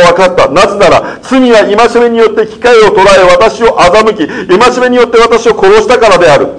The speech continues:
このようなわけで、律法そのものは聖なるものであり、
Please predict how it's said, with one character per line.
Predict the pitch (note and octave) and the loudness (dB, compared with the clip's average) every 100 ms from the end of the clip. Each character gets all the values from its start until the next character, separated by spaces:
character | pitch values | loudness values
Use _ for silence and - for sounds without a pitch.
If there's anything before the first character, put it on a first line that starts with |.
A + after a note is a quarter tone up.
| - - | -18 -10
こ | - | -2
の | F#3+ | 2
よ | A3+ B3 | 2 4
う | A3 | 4
な | |
わ | G#3 G3+ | 2 2
け | G#3 | 2
で、 | G3 | 0
律 | G3 F#3+ | -2 -2
法 | A3 G#3 | 0 0
そ | G#3 | 2
の | G#3+ | 2
も | G#3+ | 2
の | |
は | G#3+ G#3 | 2 2
聖 | G#3 G#3+ | 2 2
な | G#3 | 2
る | G#3 | 0
も | G3+ | 0
の | G3+ | 2
で | G3+ | 2
あ | F#3 | 2
り、 | E3+ E3+ | 0 -6